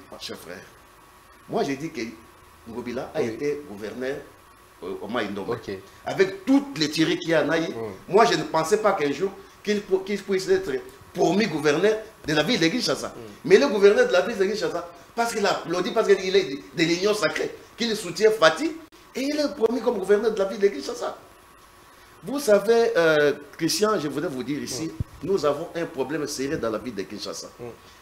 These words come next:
Speaker 1: Dire que, que la ville de Kinshasa doit se transformer, c'est être malhonnête intellectuellement.
Speaker 2: Mm.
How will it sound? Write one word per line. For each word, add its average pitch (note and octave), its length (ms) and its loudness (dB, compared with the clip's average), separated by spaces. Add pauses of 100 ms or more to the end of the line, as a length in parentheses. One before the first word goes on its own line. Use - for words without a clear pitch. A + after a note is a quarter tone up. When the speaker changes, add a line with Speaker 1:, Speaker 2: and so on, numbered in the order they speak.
(120)
Speaker 1:
Dire G#3 180 -2
que, D#3 60 -2
que D3+ 140 -2
la C#3+ 100 6
ville D3 100 0
de D#3 80 0
Kinshasa D#3+ 200 -4
doit C3+ 220 0
se B2+ 120 -6
transformer, A#2 400 -6
c'est - 200 -8
être G3+ 200 -4 (100)
malhonnête C#3+ 680 -2 (340)
intellectuellement. A#2 680 -8
Speaker 2:
Mm. A2+ 240 -12